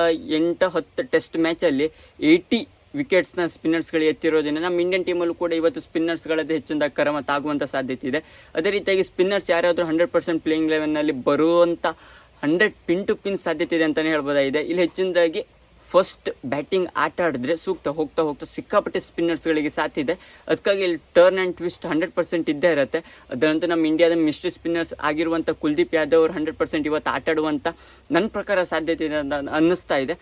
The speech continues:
ಅದೇ ರೀತಿಯಾಗಿ ಇಲ್ಲಿ ಪಿಚ್ ರಿಪೋರ್ಟ್ಸ್ ಆಯ್ತು, ಅದೇ ರೀತಿಯಾಗಿ ಪ್ಲೇಯಿಂಗ್ ಲೆವೆನ್ ಕಡೆ ಬರೋದ್ರಿಂದ ನಮ್ಮ ಇಂಡಿಯನ್ ಟೀಮ್ಗೆ ಸಿಕ್ಕಾಪಟ್ಟೆ ಕ್ರೂಷಿಯಲ್. ಯಾಕಪ್ಪ ಅಂತ ಹೇಳಿದ್ರೆ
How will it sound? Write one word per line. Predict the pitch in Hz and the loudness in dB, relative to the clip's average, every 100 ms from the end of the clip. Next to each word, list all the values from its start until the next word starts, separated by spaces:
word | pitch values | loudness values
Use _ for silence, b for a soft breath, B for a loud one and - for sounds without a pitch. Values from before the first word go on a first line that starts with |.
| b b - | b b 0
ಅದೇ | 220 | 4
ರೀತಿಯಾಗಿ | 247 240 226 208 | 4 4 -2 -4
ಇಲ್ಲಿ | 202 202 | -6 -6
ಪಿಚ್ | 202 185 - | -6 -8 -6
ರಿಪೋರ್ಟ್ಸ್ | 202 196 190 - | -4 -2 -2 0
ಆಯ್ತು, | 180 170 | -2 2
ಅದೇ | 180 180 | 0 2
ರೀತಿಯಾಗಿ | 175 165 175 165 | 0 2 2 0
ಪ್ಲೇಯಿಂಗ್ | - 170 185 180 | -2 0 2 2
ಲೆವೆನ್ | 170 170 | 2 2
ಕಡೆ | 170 170 | 2 2
ಬರೋದ್ರಿಂದ | 160 165 160 160 156 | 4 4 4 2 0
ನಮ್ಮ | 151 151 | 0 0
ಇಂಡಿಯನ್ | 147 147 170 165 | 0 0 0 -2
ಟೀಮ್ಗೆ | 165 170 | -4 -4
ಸಿಕ್ಕಾಪಟ್ಟೆ | - 165 190 190 170 | -6 -6 -4 -4 -6
ಕ್ರೂಷಿಯಲ್. | 165 165 165 147 | -6 -6 -4 -4
ಯಾಕಪ್ಪ | 165 - 160 | -4 -4 -4
ಅಂತ | 151 | -2
ಹೇಳಿದ್ರೆ | 160 151 170 | -2 -2 -4